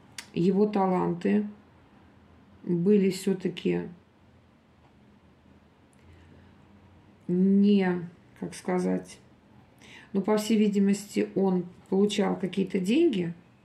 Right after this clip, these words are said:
за эти, э, игры, которые он создавал.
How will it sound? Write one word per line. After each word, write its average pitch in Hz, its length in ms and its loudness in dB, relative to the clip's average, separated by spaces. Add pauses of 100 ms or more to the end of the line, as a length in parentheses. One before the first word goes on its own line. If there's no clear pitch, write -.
(240)
за 180 200 -2
эти, 180 600 -2
э, 180 600 -4
игры, 170 400 -2 (420)
которые 180 340 -2
он 175 60 -2
создавал. 175 680 -4